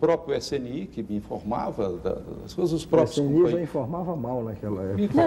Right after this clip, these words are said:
Speaker 1: informava
Speaker 3: mas
Speaker 1: mal.
Speaker 3: informava mal porque estava mal informado ou porque não queria que o senhor assumisse de fato, não queria lhe dar o
Speaker 1: É.
Speaker 3: poder, a autoridade de ter a informação correta?
Speaker 1: Olha,
Speaker 3: naquele
Speaker 1: nós
Speaker 3: momento?
Speaker 1: podemos pensar em todas as hipóteses, tá vendo, Reverendo? Mas a verdade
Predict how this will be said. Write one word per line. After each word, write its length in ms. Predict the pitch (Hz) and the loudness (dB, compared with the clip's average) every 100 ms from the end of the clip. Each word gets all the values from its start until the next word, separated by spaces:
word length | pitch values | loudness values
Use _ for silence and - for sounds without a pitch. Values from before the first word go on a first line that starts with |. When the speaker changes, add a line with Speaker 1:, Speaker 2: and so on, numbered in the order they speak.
| 294 | 6
Speaker 1:
informava 120 | 226 | 2
Speaker 3:
mas 200 | 226 - | 2 2
Speaker 1:
mal. 80 | 285 | 2
Speaker 3:
informava 520 | 269 254 247 240 233 | 0 0 0 0 0
mal 640 | 220 196 185 175 180 - - | -2 0 0 -2 -4 -8 -6
porque 380 | 190 - - 180 | -6 -6 -2 -2
estava 280 | 190 175 170 | 0 0 2
mal 160 | 180 | 0
informado 760 | 185 180 190 196 240 269 294 - | -2 -2 -2 0 0 2 0 2
ou 140 | 214 233 | 2 2
porque 680 | 240 - - - 247 262 269 | -2 -6 -8 0 4 6 6
não 180 | 269 | 4
queria 340 | - 233 262 277 | 0 0 0 0
que 80 | 254 | -4
o 40 | |
senhor 160 | - 233 | -4 -4
assumisse 440 | 240 240 247 226 | -2 -2 -2 -2
de 140 | 202 | -4
fato, 400 | 220 - 196 185 | -6 0 2 2
não 140 | 196 208 | 0 -2
queria 280 | 214 220 233 | -2 0 0
lhe 140 | 220 | 0
dar 240 | 175 185 | 0 2
o 60 | 190 | 2
Speaker 1:
É. 20 | |
Speaker 3:
poder, 680 | - 202 180 180 277 320 - - - - | 2 2 2 4 4 4 -2 -16 -16 0
a 60 | 202 | 2
autoridade 760 | 202 220 202 170 220 247 226 | 4 4 2 2 2 2 0
de 80 | 220 | -2
ter 100 | 233 | -4
a 20 | |
informação 540 | 226 220 208 196 220 220 | -4 -2 -2 -2 -2 -2
correta? 560 | 214 202 202 208 - | 0 2 2 2 2
Speaker 1:
Olha, 140 | 202 196 | 4 6
Speaker 3:
naquele 180 | 160 190 | 4 2
Speaker 1:
nós 80 | 226 | 0
Speaker 3:
momento? 120 | 170 | 0
Speaker 1:
podemos 240 | 175 202 | 0 0
pensar 340 | - 151 - 160 | 2 0 2 0
em 60 | |
todas 320 | 147 160 156 143 | 0 0 2 0
as 140 | 123 | -2
hipóteses, 600 | 120 - 98 - 101 104 | -4 -2 -2 -2 -6 -6
tá 100 | - | -6
vendo, 220 | 107 127 | -6 -4
Reverendo? 480 | 101 92 - - - - - 151 | -6 -8 -12 -14 -16 -18 -10 0
Mas 220 | 170 165 | 4 4
a 80 | 180 | 6
verdade 640 | 165 127 151 165 160 | 4 4 2 2 -2